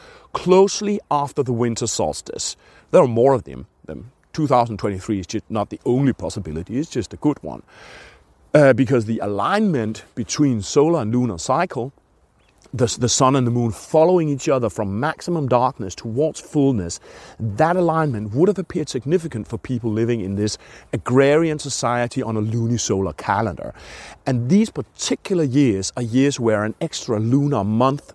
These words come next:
a leap lunar month, has to be inserted around midsummer. And this then becomes this beautiful symbol, you could call it. Though there isn't ac-, actually astronomically more light, it is as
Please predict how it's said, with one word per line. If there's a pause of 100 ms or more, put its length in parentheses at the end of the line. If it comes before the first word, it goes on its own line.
a
leap
lunar
month, (340)
has
to
be
inserted
around
midsummer. (440)
And
this
then
becomes
this
beautiful (340)
symbol,
you
could
call
it. (380)
Though
there
isn't (100)
ac-, (220)
actually (160)
astronomically
more
light, (300)
it
is (160)
as